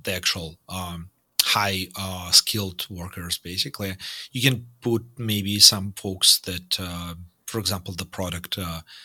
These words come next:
uh, guys maybe, or specifically, uh, uh, people who do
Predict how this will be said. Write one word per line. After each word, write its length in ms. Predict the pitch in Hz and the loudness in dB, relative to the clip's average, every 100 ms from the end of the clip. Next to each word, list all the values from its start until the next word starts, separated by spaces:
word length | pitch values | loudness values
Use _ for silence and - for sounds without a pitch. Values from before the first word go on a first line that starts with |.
| - _ | -20 _
uh, 200 | 92 87 85 | -10 -8 -6
guys 420 | 90 85 87 - | -6 2 2 2
maybe, 280 | 87 90 - | -4 -6 -8
or 320 | 110 92 92 | -8 -8 -2
specifically, 1080 | 87 - 95 98 82 92 - 95 87 85 82 - - _ - | -2 4 6 6 0 -12 -10 -8 -6 -6 -8 -10 -20 _ -6
uh, 240 | 90 87 80 _ - 107 _ _ _ - | -4 -4 -6 _ -18 -18 _ _ _ -6
uh, 200 | 107 101 | -2 0
people 260 | 117 117 107 | 0 0 0
who 160 | 110 | -2
do 380 | 92 107 104 | 0 0 0